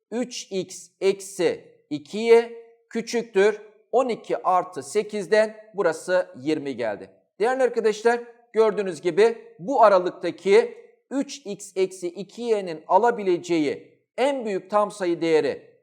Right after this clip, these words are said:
on dokuz olurken en küçük tam sayı değeri de eksi on iki şeklinde elde edildi. Az öncekinde tam sayı denmişti. Orada çıkan en büyük, en küçük değerlerle burada çıkan en büyük, en küçük değerler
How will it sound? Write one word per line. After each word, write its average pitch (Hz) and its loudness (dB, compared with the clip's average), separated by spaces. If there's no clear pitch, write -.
on 226 4
dokuz 156 -6
olurken 226 0
en 226 -2
küçük 160 -14
tam 220 2
sayı 139 -6
değeri 185 -2
de 185 -2
eksi 214 0
on 208 -4
iki 156 -12
şeklinde 185 -4
elde 156 -2
edildi. 117 -8
Az 226 2
öncekinde 180 -8
tam 233 -2
sayı 170 -2
denmişti. 156 -2
Orada 208 0
çıkan 160 -4
en 196 -6
büyük, 170 -6
en 196 -6
küçük - -16
değerlerle 165 2
burada 185 -2
çıkan 147 -10
en 196 -4
büyük, 156 -6
en 190 -6
küçük - -20
değerler 180 2